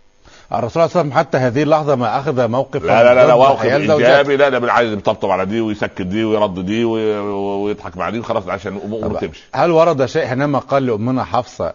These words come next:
Speaker 1: آه، سيحرم عليه ماريا،
Speaker 2: آه.
Speaker 1: أنه ما ذهب إلى أمنا ماريا؟
Speaker 2: لا، ما هو الموضوع إنها
Speaker 1: أم هي
Speaker 2: فسخت.
Speaker 1: ت-، ترضية وتهدئة فقط؟
Speaker 2: لا، هو ربما يقول في لحظة انفعال من باب ترضية الزوجة ول-، ل-، ليهدئها،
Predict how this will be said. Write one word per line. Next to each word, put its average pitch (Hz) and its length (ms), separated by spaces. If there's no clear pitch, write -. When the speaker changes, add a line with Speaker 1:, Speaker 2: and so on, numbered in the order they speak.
Speaker 1:
آه، 76 640
سيحرم 95 720
عليه 82 580
ماريا، 80 640
Speaker 2:
آه. 76 180
Speaker 1:
أنه 98 220
ما 101 160
ذهب 98 240
إلى 90 220
أمنا 92 260
ماريا؟ 92 360
Speaker 2:
لا، 123 160
ما 107 100
هو 85 440
الموضوع 85 460
إنها 107 160
Speaker 1:
أم 131 100
هي 156 160
Speaker 2:
فسخت. 131 220
Speaker 1:
ت-، - 80
ترضية 139 460
وتهدئة 117 360
فقط؟ 92 200
Speaker 2:
لا، 113 560
هو 107 320
ربما 110 400
يقول 110 260
في 95 160
لحظة 95 360
انفعال 80 580
من 80 160
باب 92 180
ترضية 85 340
الزوجة 73 480
ول-، 69 200
ل-، 92 480
ليهدئها، 90 640